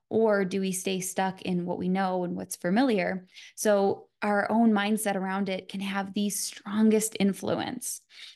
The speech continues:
And I really felt this for myself when I was in this pattern of where I would get really motivated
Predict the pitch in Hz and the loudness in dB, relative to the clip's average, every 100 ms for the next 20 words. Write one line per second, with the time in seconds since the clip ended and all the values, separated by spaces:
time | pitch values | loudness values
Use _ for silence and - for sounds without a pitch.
0 | _ - 226 247 403 240 240 220 202 - | _ 2 4 6 4 4 2 2 0 -2
1 | 180 175 180 - - - - - 202 196 | -2 -2 0 0 0 -2 -6 -4 0 0
2 | 196 202 202 202 - 269 285 - 196 214 | 0 -2 -2 -2 2 2 0 -8 -8 -4
3 | 202 165 180 - 180 180 165 185 170 175 | -2 0 -2 0 0 -2 -2 -2 -2 -2
4 | 185 - 226 247 233 185 185 185 180 180 | -4 -4 -2 2 2 0 -2 -2 -2 -4
5 | 175 185 | -4 -8